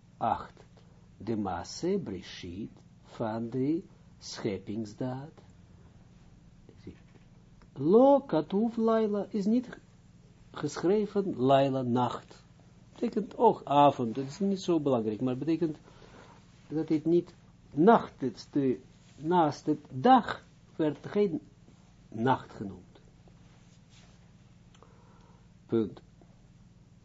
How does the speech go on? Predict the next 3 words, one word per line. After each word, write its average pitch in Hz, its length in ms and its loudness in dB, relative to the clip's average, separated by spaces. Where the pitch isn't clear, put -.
Amarla, 123 720 0
negen. 113 580 -8
Wechule. 101 560 -4